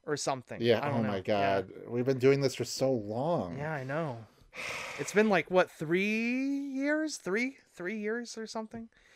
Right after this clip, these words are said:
Speaker 2: It was, it was twenty nineteen
Speaker 1: Yeah.
Speaker 2: when we started, I
Speaker 1: Right,
Speaker 2: think.
Speaker 1: yeah. So,
Speaker 2: So
Speaker 1: you know, before, before the end times. Um,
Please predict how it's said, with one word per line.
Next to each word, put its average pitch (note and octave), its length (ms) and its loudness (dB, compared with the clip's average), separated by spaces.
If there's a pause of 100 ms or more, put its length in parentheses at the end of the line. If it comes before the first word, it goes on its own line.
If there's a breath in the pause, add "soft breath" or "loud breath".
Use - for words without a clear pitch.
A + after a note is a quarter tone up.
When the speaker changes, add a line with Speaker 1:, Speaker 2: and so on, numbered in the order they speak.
(100)
Speaker 2:
It - 40 -10
was, A2+ 200 -6 (180)
it C3+ 60 6
was B2+ 240 6
twenty D#3+ 720 2
nineteen A2 880 -2
Speaker 1:
Yeah. B2+ 320 -2 (440)
Speaker 2:
when G2+ 140 -2
we G2 80 -2
started, E2+ 380 0
I E2 60 -4
Speaker 1:
Right, D3 240 2
Speaker 2:
think. - 60 -14
Speaker 1:
yeah. B2 200 -2
So, A2 120 0
Speaker 2:
So F2+ 420 2
Speaker 1:
you C#3 100 -8
know, A#2+ 100 -8
before, F#3+ 320 -2
before F3+ 320 0
the D#3+ 160 -2
end D#3 220 0
times. A#2 440 -10 (380 soft breath)
Um, D#3+ 640 6